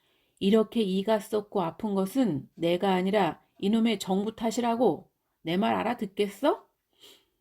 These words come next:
치과 의사는 정부를 몹시 증오했다. 그 앞에서는 어떤 형태의 정부든 욕설의 대상이 되었다.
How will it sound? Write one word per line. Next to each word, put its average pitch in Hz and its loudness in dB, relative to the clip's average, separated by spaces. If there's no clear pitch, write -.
치과 247 0
의사는 233 2
정부를 208 0
몹시 202 -2
증오했다. 196 -4
그 208 2
앞에서는 202 0
어떤 196 0
형태의 240 0
정부든 185 -2
욕설의 175 0
대상이 170 -4
되었다. 139 -6